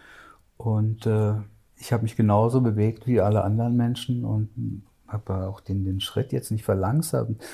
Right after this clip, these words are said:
sondern bin direkt ganz normal in die Bank reingegangen.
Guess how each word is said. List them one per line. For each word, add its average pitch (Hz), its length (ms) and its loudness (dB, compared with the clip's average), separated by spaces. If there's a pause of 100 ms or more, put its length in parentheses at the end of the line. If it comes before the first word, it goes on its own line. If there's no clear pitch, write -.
(160)
sondern 120 320 2
bin 101 160 0
direkt 98 340 -2
ganz - 300 -2
normal 113 440 2
in 120 80 -4
die 117 80 -4
Bank 143 320 -2 (240)
reingegangen. 113 640 -4